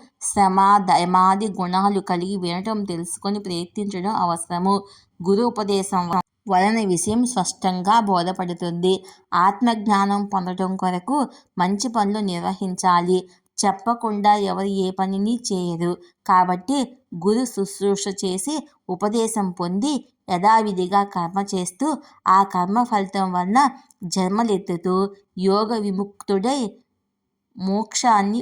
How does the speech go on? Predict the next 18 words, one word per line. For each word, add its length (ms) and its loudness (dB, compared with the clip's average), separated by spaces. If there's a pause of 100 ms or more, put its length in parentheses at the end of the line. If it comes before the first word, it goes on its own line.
సాధించుకోవలెను. 1160 -2 (440)
నీ 240 2
కర్మబంధనాలు 1080 0 (380)
తొలగిపోయాయి. 1040 0 (360)
నీవు 280 2 (120)
ఈ 160 -6
విషయాల 520 -2
గురించి 460 -4 (400)
ఆలోచించకు 880 0
అని 180 -4
చెప్పాడు. 640 0 (400)
అంతా 440 2
విన్న 340 0
ఆ 120 4
పురుషుడు 500 -2 (360)
ఎంతో 420 -2
సంతోషంతో 840 -2 (400)
కర్మఫలం 600 0